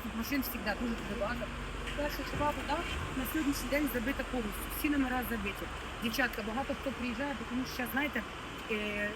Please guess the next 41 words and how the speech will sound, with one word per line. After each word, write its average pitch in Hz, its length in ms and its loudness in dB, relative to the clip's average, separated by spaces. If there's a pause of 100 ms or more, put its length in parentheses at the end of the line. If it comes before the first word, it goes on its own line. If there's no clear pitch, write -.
(100)
у 254 40 2
нас 285 160 4 (160)
хоч 285 100 2
би 240 140 4
кінець 262 280 2 (100)
літа, 294 240 4
а 226 60 2
вже 220 120 0
таке 254 260 0
ощущення, 285 300 4
як 254 100 2 (280)
осінь. 233 320 0 (440)
І 240 200 2
коли 269 240 2
смереки 262 360 4
набиваються 233 760 2 (340)
влагою, 269 400 4 (420)
дуже 269 260 2
хорошо 247 320 0
ним 240 220 2 (100)
дихати. 226 380 0
Чесно, 254 280 0
дівчатки, 220 380 0
це 233 120 -6
для 226 160 2
лега-, 254 320 0
легенів 233 400 4
просто 240 260 -2 (360)
шикарно. 214 380 0
Плюс, 330 160 2 (340)
ви 240 80 0
знаєте, 220 300 2
що 226 120 -2
джерельна 262 400 4
вода, 247 220 2
вона 233 180 2
творить 226 300 -2
чудеса. 196 340 -4 (440)
Не 269 100 4
забуваємо, 269 500 2
що - 220 0